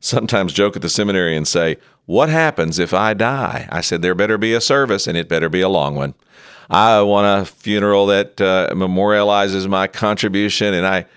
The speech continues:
of course, I'm being sarcastic about all that. But I think if I died, they'd probably have a nice service, and, uh, a lot of people would probably come 'cause, you know, president and all that. And then what would happen right after the meeting?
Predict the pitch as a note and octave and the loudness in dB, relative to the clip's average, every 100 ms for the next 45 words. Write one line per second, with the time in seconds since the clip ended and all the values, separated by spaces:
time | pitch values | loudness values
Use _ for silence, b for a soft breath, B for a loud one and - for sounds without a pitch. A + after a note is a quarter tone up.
0 | b - E2 - - E2 D2 C#2 C#2 C2+ | b -10 -10 -4 -2 0 -2 -4 -4 -4
1 | - - C2 - - C#2+ - - - - | -4 -4 -8 -8 -10 -10 -10 -8 -8 -8
2 | - - _ _ _ _ _ _ _ - | -10 -12 _ _ _ _ _ _ _ -4
3 | G#3 G3 - G2+ F2+ D#2 C#2+ D2 D2 D2+ | 0 2 0 -2 -2 -4 -2 -2 -2 0
4 | D#2+ D2+ D#2 - C2+ D2 D#2 C#2+ D2+ D2+ | 0 -2 -4 -2 -4 -2 -4 -4 -4 -6
5 | C#2 _ - C#2 D#2 D2+ - D#2+ D2+ D#2 | -8 _ -10 -6 -4 -2 -2 0 -2 -4
6 | D#2+ - B1 - b b b b b _ | -6 -8 -10 -14 b b b b b _
7 | - B1 - C#2 E2 F2+ D#2+ E2+ E2+ - | -16 -12 -4 -2 -2 -4 -6 -4 -6 -4
8 | D#2 D#2 F2 - D#2+ D#2+ E2 E2+ F2 C#2+ | -4 -2 -4 -6 -6 -4 -2 -4 -6 -10
9 | C2 D#2 D#2 C#2 D#2+ - - D2 C#2+ D2+ | -8 -8 -6 -6 -6 -8 -6 -6 -6 -8
10 | C2 C#2 D2 D2 E2+ - _ _ _ _ | -8 -6 -6 -6 -8 -12 _ _ _ _
11 | _ _ _ _ _ _ E2+ G#2 G#2+ G#2+ | _ _ _ _ _ _ -4 -2 0 0
12 | - G2 G#2+ F#2+ G2 G#2 G#2+ G2+ G2 G#2 | 0 -2 -2 0 0 0 -2 -2 0 -2
13 | A#2 A#2+ | -2 -6